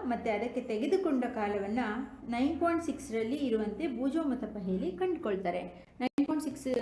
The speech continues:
ಚಿತ್ರದಲ್ಲಿ ಏನಿದೆ, ಆ ಚಿತ್ರದಲ್ಲಿ ಇರುವಂತೆ ಇವರು ಏನು, ಆ, ಹೇಗೆ ಅಂತೇಳಿ ತಿಳ್ಕೊಳ್ತಾರೆ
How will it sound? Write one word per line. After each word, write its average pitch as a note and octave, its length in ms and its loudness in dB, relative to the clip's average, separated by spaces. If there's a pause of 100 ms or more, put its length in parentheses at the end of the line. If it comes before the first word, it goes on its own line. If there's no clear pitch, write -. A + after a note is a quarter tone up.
(260)
ಚಿತ್ರದಲ್ಲಿ G#3+ 560 0
ಏನಿದೆ, A3+ 400 4 (840)
ಆ D4 80 2
ಚಿತ್ರದಲ್ಲಿ A#3+ 580 2
ಇರುವಂತೆ G#3 500 4
ಇವರು B3 540 2 (200)
ಏನು, C4+ 480 0 (1600)
ಆ, B3 40 -2 (1500)
ಹೇಗೆ C4 380 8
ಅಂತೇಳಿ A3+ 920 2 (440)
ತಿಳ್ಕೊಳ್ತಾರೆ F#3+ 1040 -2